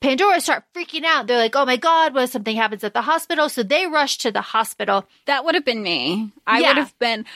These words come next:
Speaker 2: I would have been, like, overthinking, rightfully so, because they're like, "Everybody's compromised at this point."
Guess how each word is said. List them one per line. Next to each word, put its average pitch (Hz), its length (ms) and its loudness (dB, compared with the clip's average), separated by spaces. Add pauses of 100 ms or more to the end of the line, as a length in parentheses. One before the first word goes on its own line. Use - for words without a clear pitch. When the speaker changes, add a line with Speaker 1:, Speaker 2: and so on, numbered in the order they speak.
(160)
Speaker 2:
I 240 180 4
would 269 140 0
have 277 160 0
been, 233 160 0
like, 220 240 0 (380)
overthinking, 233 1040 0 (120)
rightfully 254 540 -4
so, 254 320 0
because 202 320 0
they're 208 100 2
like, 202 220 0
"Everybody's 220 580 0
compromised 180 720 -2
at 170 140 -12
this 156 320 -6
point." 135 400 -10